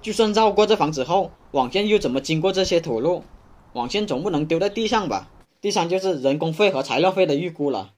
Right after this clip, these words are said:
你预计多少天能安装完毕？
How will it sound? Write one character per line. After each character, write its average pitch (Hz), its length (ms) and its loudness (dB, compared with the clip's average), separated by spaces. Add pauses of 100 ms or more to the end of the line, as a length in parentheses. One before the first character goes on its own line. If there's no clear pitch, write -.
(300)
你 143 160 -2
预 190 260 0
计 208 240 -4
多 196 120 2
少 131 140 4
天 160 180 0
能 139 120 -2
安 151 180 -4
装 151 140 -4
完 127 140 -6
毕？ 170 260 -10